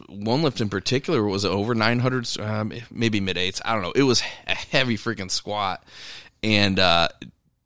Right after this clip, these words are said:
dude went down with it, came up a little bit, stuck, started coming back down, and, like, they were trying to help him lift it back up, and there was a back spotter, and there was,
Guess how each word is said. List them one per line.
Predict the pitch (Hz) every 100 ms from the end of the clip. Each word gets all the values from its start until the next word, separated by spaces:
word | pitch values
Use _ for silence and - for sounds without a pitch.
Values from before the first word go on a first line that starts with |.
| - _
dude | 107 104 110
went | 101 98 73
down | 101 113
with | 123 147
it, | 156 -
came | 117 101
up | 98 107
a |
little | 120 135
bit, | 143 160 -
stuck, | - - - 104 147 - - - -
started | - - 113 117
coming | 135 131
back | 123 120 120
down, | 131 170 131 127 - - -
and, | 117 120 117
like, | 113
they | 107 98 107 113
were | 135 135
trying | 107 - 107 120 135
to | 135 123
help | 104 120 127
him | 151 160 202 208 _ _ _
lift | 104 120 - 131
it | -
back | 127 123 113
up, | 135 185 - - - -
and | 113 110
there | 101
was | 95
a |
back | 92 131 180
spotter, | - 180 185 190 190 - -
and | 110 107
there | 101 98
was, | 92 85 87